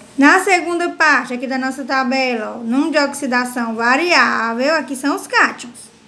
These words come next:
certo? Aqui são os cátions, ó, número de oxidação variável dos cátions. Os cátions, gente, eles são usados pra formar as bases, certo?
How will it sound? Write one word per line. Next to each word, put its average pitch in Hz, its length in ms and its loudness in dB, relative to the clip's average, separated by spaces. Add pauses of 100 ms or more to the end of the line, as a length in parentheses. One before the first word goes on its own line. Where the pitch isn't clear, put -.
certo? 254 400 -4 (1700)
Aqui 233 120 -8
são 269 220 4
os - 140 -4
cátions, 247 680 2 (380)
ó, 226 200 -10 (260)
número 247 200 4
de 269 40 6
oxidação 240 720 0
variável 240 1120 2
dos 240 240 -8
cátions. 233 1120 -2 (800)
Os 440 300 4
cátions, 294 640 4
gente, 226 240 -8
eles 247 200 -4
são 294 220 -2
usados 240 640 0
pra 240 200 -4
formar 240 840 0
as 403 120 -8
bases, 233 1000 0 (320)
certo? 262 460 -4